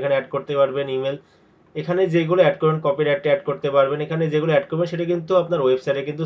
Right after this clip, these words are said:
সেন্স হয়ে যাবে অটোমেটিক। Then এই ওয়েবসাইট লোগোতে যদি আমরা ক্লিক করি, তাহলে আপনার সাইটের লোগো কিন্তু এখান থেকে পরিবর্তন করতে পারবেন। এটা হচ্ছে সাইটের লোগো। Then এখান থেকে সুজে ক্লিক করে আপনার সাইটের লোগোটা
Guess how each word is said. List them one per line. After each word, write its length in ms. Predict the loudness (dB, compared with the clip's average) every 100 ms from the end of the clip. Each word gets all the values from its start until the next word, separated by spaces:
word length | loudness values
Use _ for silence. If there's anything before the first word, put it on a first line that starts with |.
| -4
সেন্স 180 | -4 0
হয়ে 120 | 0
যাবে 120 | 0 0
অটোমেটিক। 360 | -2 -4 -6 -10 _ _ -8
Then 200 | -4 0 0
এই 60 | -2 -8 2
ওয়েবসাইট 460 | 2 2 4 6 6 4
লোগোতে 280 | 2 2 2
যদি 120 | 0 2
আমরা 140 | 0 0
ক্লিক 240 | -2 -6 -4 -2
করি, 140 | -2 -4 -8 _
তাহলে 180 | -2 -2
আপনার 180 | 0 -2 -2
সাইটের 360 | 0 0 2 0 0
লোগো 160 | -2 -2
কিন্তু 160 | -4 -2 -2
এখান 160 | -2 -4
থেকে 160 | -4 -4 -6 _ _ _ _
পরিবর্তন 360 | 2 4 2 -2 -4
করতে 180 | -4 -2
পারবেন। 280 | -2 -2 -8 -12 _ _ _ _ _ _ _
এটা 100 | 4 6
হচ্ছে 160 | 6 2
সাইটের 340 | 2 4 2 2
লোগো। 200 | 0 -2 -4
Then 160 | -2 0 0
এখান 140 | 0 -2
থেকে 140 | -2 -2
সুজে 200 | -2 -2 -2
ক্লিক 160 | -4
করে 100 | 0 -2
আপনার 140 | 0
সাইটের 200 | -4 -2
লোগোটা 200 | -2 -2